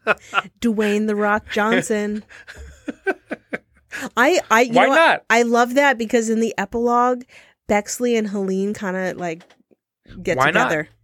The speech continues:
Speaker 1: And, and I would love to see The Rock with Marion Cotillard.
Speaker 2: Uh, yep. Why not?
Speaker 1: Yeah,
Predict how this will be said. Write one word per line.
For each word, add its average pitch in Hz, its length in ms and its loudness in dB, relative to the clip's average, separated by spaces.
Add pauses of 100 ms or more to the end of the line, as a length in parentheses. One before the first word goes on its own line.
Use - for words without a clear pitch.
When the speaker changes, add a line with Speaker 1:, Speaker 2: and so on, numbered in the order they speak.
(240)
Speaker 1:
And, 202 340 -2
and 202 160 0
I 202 80 4
would 202 140 0
love 233 380 2
to 208 140 0
see 190 200 -2
The 180 120 -4
Rock 170 320 -6
with 175 100 -10
Marion 170 500 -6
Cotillard. 160 560 -8
Speaker 2:
Uh, 131 300 -2
yep. 208 240 0 (200)
Why 143 180 2
not? 135 280 0 (180)
Speaker 1:
Yeah, 202 180 -4